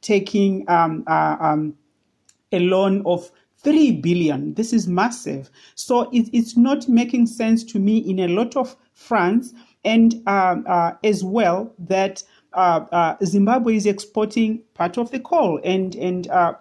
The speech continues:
Hwange is not operating at full capacity. It is operating below capacity. And what is the point, uh, uh, to make new investments? So this is the question that,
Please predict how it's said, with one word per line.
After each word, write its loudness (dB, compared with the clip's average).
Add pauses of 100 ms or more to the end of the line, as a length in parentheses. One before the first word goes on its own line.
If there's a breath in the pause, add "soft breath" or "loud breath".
Hwange 0
is 0
not 0
operating -2 (200 loud breath)
at -2
full 2
capacity. -4
It -4
is -2
operating 0 (240 soft breath)
below 4
capacity. -6
And -2 (240 soft breath)
what 0
is 2
the 0
point, 0 (340)
uh, 2 (100)
uh, 0
to -4
make 0
new 2
investments? -4
So -2
this -2
is 0
the -2
question 0
that, 0